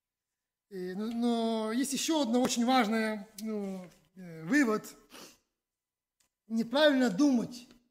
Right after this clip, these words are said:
это будет неправильный вывод сделать. «Ага, если так, такая математика, то я не буду спешить Господу идти в шесть утра. Я подожду ч-, часа вечера, уже будет голова седая,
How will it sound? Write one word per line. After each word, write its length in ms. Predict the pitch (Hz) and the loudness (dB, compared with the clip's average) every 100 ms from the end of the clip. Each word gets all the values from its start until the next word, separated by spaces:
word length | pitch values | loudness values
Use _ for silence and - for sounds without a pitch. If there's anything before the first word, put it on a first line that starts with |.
| _ _ | _ _
это 120 | 214 | -6
будет 140 | 226 | -2
неправильный 420 | 214 233 233 214 190 | 0 2 2 2 -2
вывод 300 | 196 170 139 | -2 -4 -6
сделать. 340 | 175 170 165 | -8 -8 -10
«Ага, 300 | 175 196 190 | -6 -2 -2
если 200 | 170 - | -6 -10
так, 180 | - 214 - - _ _ _ _ | -8 -8 -8 -20 _ _ _ _
такая 200 | - 226 | -10 -6
математика, 580 | 208 196 185 180 - 262 - _ _ _ _ _ _ _ - | -6 -6 -8 -8 -12 -18 -18 _ _ _ _ _ _ _ -14
то 60 | |
я 120 | 247 | -8
не 120 | 294 277 | -6 -2
буду 180 | 302 | 0
спешить 480 | - - 262 - - _ _ _ _ 185 | 0 -2 -4 -4 -14 _ _ _ _ -6
Господу 360 | 233 - 214 | -6 -4 -6
идти 320 | 202 247 233 - - _ _ | -4 -2 -2 -4 -18 _ _
в 40 | |
шесть 140 | 233 202 | -12 -10
утра. 340 | 202 170 117 _ _ _ _ _ _ _ _ _ - | -8 -10 -10 _ _ _ _ _ _ _ _ _ -8
Я 180 | 247 302 | -6 -4
подожду 920 | 269 220 185 277 262 240 220 208 196 _ _ _ _ _ _ _ _ | -2 -2 -2 -2 0 -2 -4 -8 -12 _ _ _ _ _ _ _ _
ч-, 340 | _ - 208 196 | _ -18 -16 -14
часа 180 | - 214 | -8 -4
вечера, 500 | 285 294 262 254 240 - _ _ _ _ _ _ - | -4 -4 -6 -8 -10 -20 _ _ _ _ _ _ -16
уже 100 | 220 | -8
будет 160 | 233 | -6
голова 280 | 170 240 240 | -4 -2 -2
седая, 640 | - 208 320 302 269 220 | -4 -4 -4 -4 -6 -8